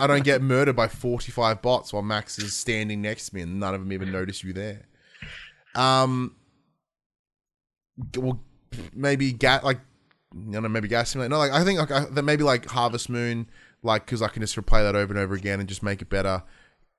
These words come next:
Anything like that, I think those simple, repetitive games would probably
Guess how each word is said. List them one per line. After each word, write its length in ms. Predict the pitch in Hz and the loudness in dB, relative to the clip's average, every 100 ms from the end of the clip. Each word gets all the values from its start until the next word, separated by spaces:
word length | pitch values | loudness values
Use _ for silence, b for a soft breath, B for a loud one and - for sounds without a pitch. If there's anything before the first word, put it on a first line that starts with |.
| _ | _
Anything 500 | 131 151 170 190 185 | 0 2 2 0 2
like 260 | 170 147 131 | 4 4 2
that, 300 | 110 123 139 | 0 2 2
I 40 | |
think 180 | 139 123 | 0 -2
those 180 | 117 110 | -2 -2
simple, 340 | - 120 123 117 | -4 -4 -4 -4
repetitive 520 | 113 117 107 107 95 _ _ _ - | -2 -2 -2 -2 -6 _ _ _ -8
games 440 | 101 113 123 123 | -4 -4 -4 -6
would 120 | 117 | -6
probably 480 | 120 110 107 107 | -6 -6 -4 -6